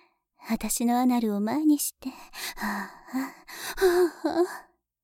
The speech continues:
息を荒げちゃって。本当にエッチな子？いいのよ。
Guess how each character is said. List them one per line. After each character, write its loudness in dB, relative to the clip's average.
息 2
を -4
荒 -4
げ -4
ち -12
ゃ -14
っ -18
て。 -14
本 0
当 2
に 6
エ 4
ッ 2
チ -4
な -2
子？ -10
い 0
い 0
の -6
よ。 -8